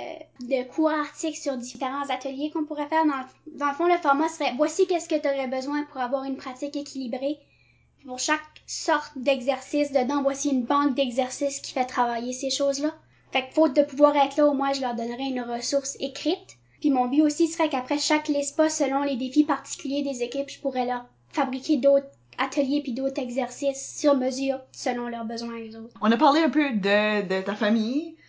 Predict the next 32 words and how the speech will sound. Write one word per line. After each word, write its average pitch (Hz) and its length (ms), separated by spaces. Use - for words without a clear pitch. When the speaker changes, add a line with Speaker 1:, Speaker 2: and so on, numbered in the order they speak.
Speaker 2:
puis, - 120
Speaker 1:
Oui. 226 320
Speaker 2:
euh, 208 160
je 208 40
sais 330 260
que 226 180
toi, 247 140
t'as 233 120
plusieurs 226 480
frères 214 300
et 208 100
sœurs, 208 340
on 214 60
a 190 60
parlé 190 260
de 185 60
Félix, 185 400
Speaker 1:
Ah. 180 80
Speaker 2:
entre 180 160
autres, 240 180
mais 214 200
je 214 60
sais 403 80
que - 80
t'as 427 100
utilisé 320 320
l'impro 302 480
pour 226 180
un 208 120
petit 415 260
peu, 370 60
euh, 269 440